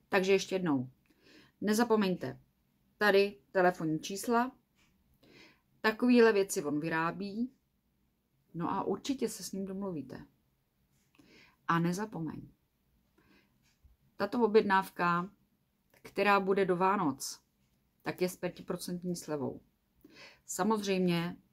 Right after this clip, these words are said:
že můžeš napsat tomu pánovi i v průběhu roku, to je jedno, na narozeniny třeba, když budeš potřebovat někomu dát dárek, není problém, napiš Evelina pět,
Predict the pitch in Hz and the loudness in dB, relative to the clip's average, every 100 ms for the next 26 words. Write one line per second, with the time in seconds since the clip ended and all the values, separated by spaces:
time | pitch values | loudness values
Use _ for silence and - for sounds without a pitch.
0 | _ _ - 160 156 151 - _ _ _ | _ _ -10 -4 -2 -2 -6 _ _ _
1 | - 170 170 170 175 160 - 160 156 - | -8 -6 -4 -4 -6 -6 -4 -6 -6 -12
2 | - 147 143 143 180 185 175 165 165 _ | -6 -2 -2 0 0 0 0 -2 -6 _
3 | _ _ _ _ _ - 180 - 147 143 | _ _ _ _ _ 0 0 -2 -6 -4
4 | 147 151 185 185 175 143 135 127 139 143 | -4 0 -2 -2 -8 -6 -6 -4 -4 -6
5 | 180 185 151 156 190 208 202 196 185 - | -6 -2 0 0 -2 -6 -6 -8 -12 -10
6 | 185 175 175 160 - 147 - 156 151 151 | -6 -6 -8 -12 -12 -12 -8 -8 -6 -8
7 | 151 151 143 156 147 - 170 208 196 196 | -6 -4 -4 -4 -6 -4 -2 -2 -2 -6
8 | - _ - - - - - 180 196 226 | -12 _ -20 -20 -20 -16 -4 0 2 2
9 | 233 196 185 180 180 185 202 _ _ _ | 0 0 2 2 2 -2 -10 _ _ _
10 | - 175 170 180 - - 175 180 170 156 | -6 -6 -4 -6 -6 -4 0 0 0 -2
11 | - 175 175 185 - | -2 -4 -2 -4 -8